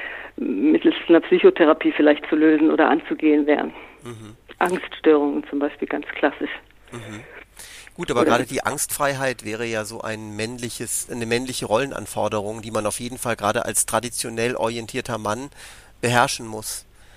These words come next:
Speaker 1: Ja, absolut. Das macht, macht irgendwie die Westernhelden so sexy,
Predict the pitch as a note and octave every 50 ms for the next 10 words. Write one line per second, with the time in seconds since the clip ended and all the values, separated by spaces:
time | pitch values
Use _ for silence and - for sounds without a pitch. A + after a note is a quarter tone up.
0 | - - - - - - F#3 F#3+ F#3+ - - - - F#3+ F#3 G#3 A3 G3+ - F3+
1 | E3+ - - F3+ F3 - - - - - - F3+ F3 - - - F3 F3 F3+ F3
2 | F#3 F3+ F3+ D#3+ F3 F#3 - - - G#3 G3 F#3+ F#3+ F#3 F3+ F3+ F3+ F3+ E3+ D#3+
3 | E3+ E3+ - - D#3+ E3 - - - G3 A3